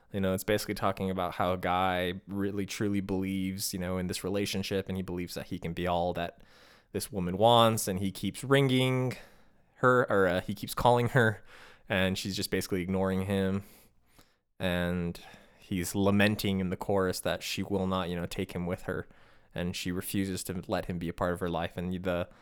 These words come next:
the, the part that everyone knows, "Numa, numa, ye." I mean,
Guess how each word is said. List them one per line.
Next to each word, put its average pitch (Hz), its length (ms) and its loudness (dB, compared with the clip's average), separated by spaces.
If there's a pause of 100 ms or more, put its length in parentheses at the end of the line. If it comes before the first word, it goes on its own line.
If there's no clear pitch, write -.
(680)
the, 92 260 2
the 98 140 -2
part 101 240 2
that 101 100 2
everyone 95 320 0
knows, 92 400 0
"Numa, 107 420 6
numa, 98 380 4
ye." 95 340 2 (300)
I - 60 -2
mean, 92 380 0